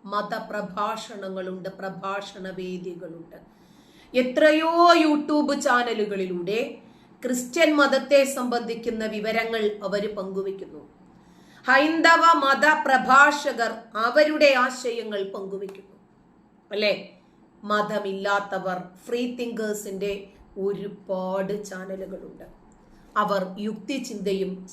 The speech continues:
ശാസ്ത്രബോധവും പൊതുബോധവും മതവിമർശനങ്ങളും പങ്കുവെക്കുന്നു. എവിടെയെങ്കിലും ഇത്തരം കുത്തിക്കഴപ്പുകൾ നമുക്ക് കാണാൻ പറ്റുന്നുണ്ടോ? ആരെങ്കിലും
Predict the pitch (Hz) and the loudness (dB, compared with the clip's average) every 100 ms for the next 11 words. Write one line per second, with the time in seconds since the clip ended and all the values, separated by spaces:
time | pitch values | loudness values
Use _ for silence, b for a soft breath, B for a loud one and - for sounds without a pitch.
0 | - 214 240 - - 262 220 208 208 - | -6 -4 -4 -6 0 2 2 2 -2 -4
1 | - 185 180 - b b - - 233 233 | -10 -12 -12 -18 b b -10 2 2 4
2 | 262 214 226 208 214 185 185 180 - - | 2 2 0 0 -2 -2 -4 -8 -14 -20
3 | - 208 208 220 202 196 202 202 - 196 | -10 -2 -2 0 -2 -2 -4 -6 -6 -6
4 | 180 175 170 170 180 175 190 175 - 190 | -4 -6 -6 -8 -10 -10 -12 -14 -16 -18
5 | 180 185 170 185 180 175 175 175 - - | -14 -12 -10 -8 -8 -8 -12 -14 -16 -20
6 | b b b b b 240 240 - 330 320 | b b b b b -10 -10 -2 6 6
7 | 311 311 302 254 - 247 247 226 220 208 | 6 2 -2 -8 -6 -6 -4 -4 -6 -10
8 | 202 185 180 196 185 180 - - - - | -8 -8 -10 -14 -16 -18 -18 -20 -20 -20
9 | - - - _ - - - - - - | -20 -20 -20 _ -20 -20 -20 -20 -20 -20
10 | - - - - - 170 185 220 247 220 | -20 -20 -20 -20 -14 0 6 8 8 4
11 | 233 214 220 | 2 0 -2